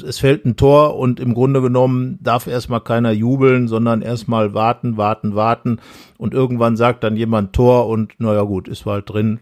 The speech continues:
dann steht's einem eins zu zwei. Aber das war das, was, äh, Gerardo Seoane seinen Spielern in der Pause gesagt hat. Äh, es, wir bleiben dran und wir können das Tor machen. Wir haben das Tor gemacht, wir können es wieder machen.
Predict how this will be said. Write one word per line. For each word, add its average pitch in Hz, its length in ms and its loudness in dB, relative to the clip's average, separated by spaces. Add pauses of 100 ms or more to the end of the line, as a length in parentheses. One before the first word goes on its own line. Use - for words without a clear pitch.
dann 92 180 -6
steht's - 320 -6
einem 101 240 -4
eins 104 200 -6
zu - 100 -20
zwei. 113 240 -4
Aber 139 300 2 (380)
das 127 180 -2
war 147 80 2
das, 143 220 0
was, 131 260 0
äh, 127 260 0
Gerardo 123 360 2
Seoane 127 500 0
seinen 117 240 0
Spielern 127 400 0
in 117 80 0
der 113 100 2
Pause 123 360 -2
gesagt 113 420 -2
hat. 95 200 -4 (480)
Äh, 123 260 -2
es, - 420 -10
wir 123 160 -4
bleiben 147 320 2
dran 147 360 0
und 131 280 -4
wir 127 80 0
können 185 280 2
das 117 220 -2
Tor 110 160 -2
machen. 101 260 -4
Wir 120 60 2
haben 160 120 4
das 165 160 0
Tor 156 180 0
gemacht, 147 480 -6
wir 120 100 -8
können 156 240 2
es 131 160 -6
wieder 156 240 2
machen. 143 400 -4